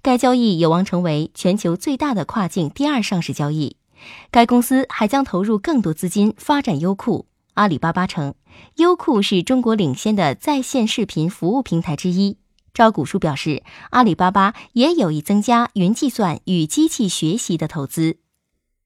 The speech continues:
美国、欧洲机器人输给了亚洲机器人。阿迪达斯宣布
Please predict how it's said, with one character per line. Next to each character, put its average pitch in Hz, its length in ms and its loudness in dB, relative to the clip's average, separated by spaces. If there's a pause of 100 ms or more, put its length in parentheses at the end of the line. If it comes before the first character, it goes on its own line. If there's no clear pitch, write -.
(580)
美 226 200 4
国、 202 220 6
欧 320 260 4
洲 320 200 0
机 349 160 0
器 262 120 0
人 165 360 0
输 302 260 -2
给 175 160 0
了 151 160 -2
亚 302 240 0
洲 170 160 -2
机 185 140 -4
器 170 180 -2
人。 139 240 -4 (540)
阿 247 160 4
迪 226 120 0
达 180 160 0
斯 240 140 -4
宣 170 220 0
布 156 280 -4